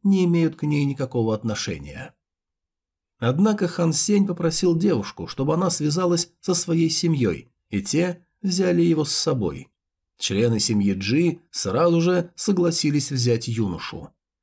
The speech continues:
Семья Сюэ не стала ничего скрывать, они хотели найти и решить проблему, пока не пострадали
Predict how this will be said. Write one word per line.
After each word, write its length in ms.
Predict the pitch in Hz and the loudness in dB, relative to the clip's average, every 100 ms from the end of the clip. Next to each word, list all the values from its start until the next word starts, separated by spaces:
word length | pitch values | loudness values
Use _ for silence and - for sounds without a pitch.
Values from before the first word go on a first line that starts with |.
| - | -6
Семья 400 | - 208 196 175 | 0 4 4 2
Сюэ 400 | - - 202 180 | 0 2 2 4
не 140 | 170 | 2
стала 340 | 165 - 175 165 | 0 -2 0 2
ничего 320 | 160 - 151 | 0 -2 -4
скрывать, 520 | - 151 - - - _ _ | -4 -2 -2 -4 -8 _ _
они 200 | 95 120 | -2 0
хотели 340 | 123 123 143 139 | 0 0 0 2
найти 400 | 135 127 151 147 | 2 0 0 0
и 40 | |
решить 340 | 139 - 147 | 0 -2 -4
проблему, 500 | - 139 143 175 107 | -4 -4 0 0 0
пока 300 | - 104 151 | -2 -4 -2
не 100 | 147 | -4
пострадали 760 | 143 135 - 123 156 170 165 | -4 -6 -2 0 2 2 0